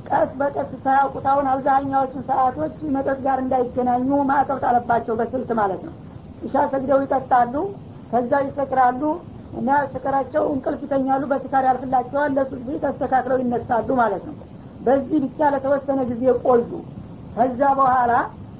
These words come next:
አብዛኛዎቹ እንግዲህ «ይሄ ነገር ደስ አላለንም፣ አላህ ጠልቶታል መሰል» እያሉ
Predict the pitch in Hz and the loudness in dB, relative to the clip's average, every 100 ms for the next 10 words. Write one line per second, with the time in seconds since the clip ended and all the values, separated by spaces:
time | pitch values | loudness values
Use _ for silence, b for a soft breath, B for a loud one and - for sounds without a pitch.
0 | - - 220 254 294 277 269 269 254 262 | -16 -2 0 2 2 2 2 2 2 -4
1 | 262 294 294 - - - - 220 269 269 | -4 -4 -4 -8 -16 -18 -2 2 4 4
2 | 277 277 240 269 277 269 262 254 254 254 | 4 2 2 0 2 2 2 0 -4 -2
3 | 262 269 254 277 262 262 254 247 240 262 | 2 2 2 0 0 2 2 2 0 -2
4 | 262 233 254 254 | -2 2 4 4